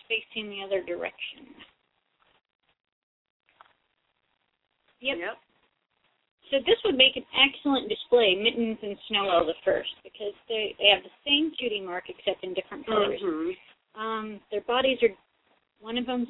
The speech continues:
Speaker 1: pink, one of them's purple. Um, one of them has pink and purple hair, one of them has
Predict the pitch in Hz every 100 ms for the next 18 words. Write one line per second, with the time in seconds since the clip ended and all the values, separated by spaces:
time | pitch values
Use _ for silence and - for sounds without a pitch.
0 | - 214 196 - 202 202 208 202 - 190
1 | 180 170 165 - _ _ _ _ _ _
2 | _ _ _ _ 208 208 202 202 220 220
3 | 214 208 196 - - 214 214 196 190 196
4 | - 185 196 185 175 175 180 185 180 180
5 | 180 165